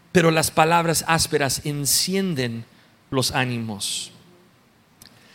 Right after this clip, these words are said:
La comunicación es una vía de doble sentido, en dos di-, diferentes direcciones. Dice en Santiago uno diecinueve, dice,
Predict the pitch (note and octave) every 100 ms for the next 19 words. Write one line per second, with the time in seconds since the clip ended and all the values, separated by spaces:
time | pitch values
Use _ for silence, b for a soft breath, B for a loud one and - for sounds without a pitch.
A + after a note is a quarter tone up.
0 | b G3 G3 G#3 B3 A#3+ B3 - B3 C4
1 | A#3+ A#3+ A3+ G3 A3+ G3+ F#3 F#3 G3+ G#3+
2 | G#3 G3+ F3+ A3+ F3+ G#2+ - - _ _
3 | _ _ _ _ _ _ _ _ _ _
4 | _ _ - C#3 E3+ A3 F#3 G#3 - D#3+
5 | F3+ G3 G3+ F3+ F#3 F3 - G3+ E3+ G#2+
6 | - - - - _ _ _ _ _ _
7 | _ _ - G3 - A#3 A3+ G#3+ G3+ G#3+
8 | G3 G3 G#3 F#3+ F3+ - E3+ F#3 F3 D#3+
9 | D#3+ - C#3